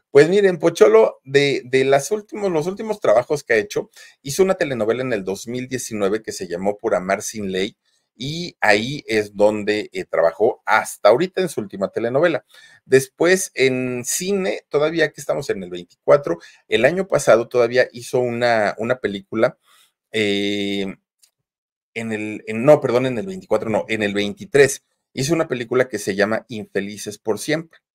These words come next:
Bueno, esta película de Infelices por siempre fue su película número cincuenta. O sea, no ha hecho poco cine. El problema es que el cine que ha hecho es de muy mala calidad,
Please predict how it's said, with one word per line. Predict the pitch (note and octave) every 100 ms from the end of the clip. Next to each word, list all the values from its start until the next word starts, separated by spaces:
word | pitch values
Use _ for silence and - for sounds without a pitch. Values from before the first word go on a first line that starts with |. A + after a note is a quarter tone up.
| _ _
Bueno, | G2 E2 - _ _ _ _ _
esta | - G#3+ - -
película | D3+ C#3 D3+ D#3
de | B2
Infelices | A2 F#2+ A2+ C3 -
por | - G2+
siempre | - A2+ G2 A2+ C3+ - _ _
fue | - F3
su | F#3+ G3+
película | C#3+ C3 C3 C#3+ C3
número | C#3 C#3 D3 D3
cincuenta. | D3 - G#2+ G2+ F#2+ - A2 C#3+ E3 F3 E3 D#2+ - _ _ _ _ _ _ _ -
O |
sea, | - - G#2+
no | A#2+ A2+
ha | B2
hecho | C3+ - -
poco | D3 D3 D3+
cine. | D3 F#3+ A3 F#3 -
El | A#2+ A2
problema | - G#2 G#2+ C3+ E3+ D#3
es | B2 F#2+ - _ - -
que | G#2
el |
cine | G#2 A#2+ C3
que | C3+
ha | A2
hecho | G2 - A#2 -
es | F#2+
de | F#2+
muy | F#2 F#2 F#2+ G#2
mala | G2+ F#2 E2 E2+
calidad, | - G2 A#2 C#3